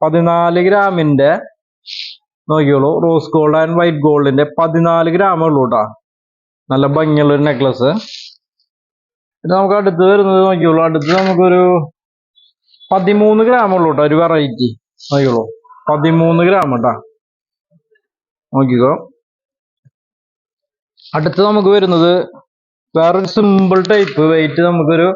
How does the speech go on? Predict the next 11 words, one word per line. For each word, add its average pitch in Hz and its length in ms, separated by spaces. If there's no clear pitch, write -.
പന്ത്രണ്ട് 202 560
ഗ്രാം, 196 220
ഒന്നര 185 320
പവൻ 208 200
ഉള്ളൂ 156 180
ട്ടോ. 135 80
നല്ല 135 120
വെറൈറ്റി 151 440
ഒരു 151 120
നെക്ലസ് 143 320
ആണ് 139 100